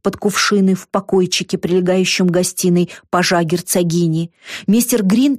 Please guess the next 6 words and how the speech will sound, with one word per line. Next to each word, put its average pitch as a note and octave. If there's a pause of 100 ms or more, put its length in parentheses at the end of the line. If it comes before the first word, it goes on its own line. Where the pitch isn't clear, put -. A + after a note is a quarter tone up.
изгадил G3
ковер F#3+ (160)
этой G#3+
своей G#3
пакостной G3+
трубкой. G3